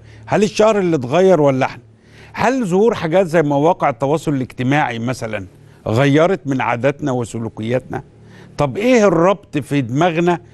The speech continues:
ما بين الكسل وبين شهر رمضان؟ وهو مفروض شهر عبادة،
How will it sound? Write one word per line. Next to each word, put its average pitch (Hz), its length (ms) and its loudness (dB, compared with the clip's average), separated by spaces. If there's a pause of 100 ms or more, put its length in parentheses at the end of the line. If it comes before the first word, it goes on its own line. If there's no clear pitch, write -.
(180)
ما 127 100 0
بين 185 260 2
الكسل 175 460 0
وبين 156 300 0
شهر 156 220 0
رمضان؟ 117 440 -4 (640)
وهو 165 220 4
مفروض 180 360 -2
شهر 190 320 2
عبادة، 139 500 0